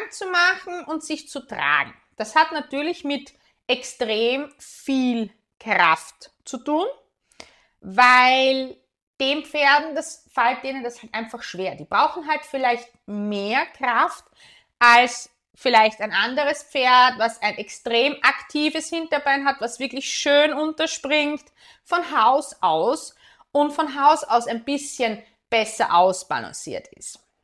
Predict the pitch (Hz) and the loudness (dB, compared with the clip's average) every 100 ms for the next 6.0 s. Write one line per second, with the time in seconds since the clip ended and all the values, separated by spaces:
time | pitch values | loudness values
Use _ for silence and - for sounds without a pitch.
0 | - 202 254 285 208 226 233 247 - - | -6 2 4 4 2 4 6 4 2 -20
1 | _ - 285 294 226 233 254 285 - 240 | _ -4 2 4 4 2 -2 -4 -4 -4
2 | - 226 226 247 - 208 214 226 220 196 | -2 -4 -4 -8 -6 -6 -4 -6 -6 -4
3 | 185 190 240 269 240 226 226 240 240 226 | -4 -2 -2 -4 -4 -8 -4 -4 -6 -4
4 | 170 190 220 240 247 240 233 226 226 226 | 0 0 0 -6 -6 -8 -8 -8 -6 -8
5 | 233 240 190 214 196 180 180 202 233 | -8 -8 -8 -6 -4 -4 -4 -6 -10